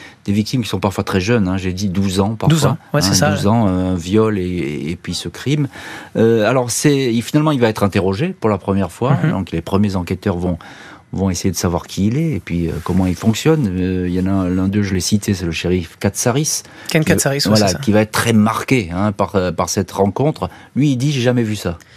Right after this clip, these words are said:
Speaker 2: Et moi qui ai eu la chance de, de l'interroger et de l'interviewer avec, euh, E J Hammond dont vous parliez tout à l'heure, ma, ma
Speaker 1: Qu'est-ce qu'il vous dit
Speaker 2: partenaire.
Speaker 1: alors, Katsaris ?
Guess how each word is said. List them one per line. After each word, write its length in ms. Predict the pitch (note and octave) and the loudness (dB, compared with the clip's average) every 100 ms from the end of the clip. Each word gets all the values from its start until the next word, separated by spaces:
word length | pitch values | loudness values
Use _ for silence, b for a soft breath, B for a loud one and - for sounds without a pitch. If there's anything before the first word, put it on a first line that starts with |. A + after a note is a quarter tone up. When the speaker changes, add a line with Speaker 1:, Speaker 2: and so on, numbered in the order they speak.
| B B B - | B B B -6
Speaker 2:
Et 60 | D3+ | -2
moi 140 | D#3 | 0
qui 140 | - | 0
ai 20 | D3+ | 0
eu 40 | |
la 80 | C#3 | 0
chance 280 | - E3+ D3+ | -2 -2 0
de, 560 | C#3+ C#3 C3+ C3+ C3+ | 0 0 -2 -4 -4
de 80 | C3 | -4
l'interroger 880 | C3 C3 C#3 C3+ C3 D3+ D3 C3 B2+ | -2 -2 -2 -2 -2 0 -2 -4 -4
et 20 | |
de 80 | B2+ | -2
l'interviewer 540 | C3 C3+ B2 B2+ D3 | -2 0 0 0 0
avec, 280 | B2+ B2 - | -2 -6 -4
euh, 140 | A#2+ | -4
E 100 | B2+ | -2
J 140 | B2+ C3 | 0 0
Hammond 200 | C3 D3 | 0 0
dont 120 | C#3 | -2
vous 120 | B2+ | -4
parliez 280 | C3+ C3 B2+ | -6 -6 -6
tout 120 | - - | -4 0
à 60 | |
l'heure, 180 | C#3 E3+ | 0 0
ma, 120 | B2 | 0
ma 100 | A#2+ | -2
Speaker 1:
Qu'est-ce 180 | A#2+ C3+ | 2 2
qu'il 120 | - | 4
vous 100 | A#2 | 4
dit 40 | A#2 | 4
Speaker 2:
partenaire. 200 | G#2+ F#2+ | 4 4
Speaker 1:
alors, 180 | F2+ E2+ | 2 -2
Katsaris ? 540 | F2 - E2+ E2 | -2 0 0 -2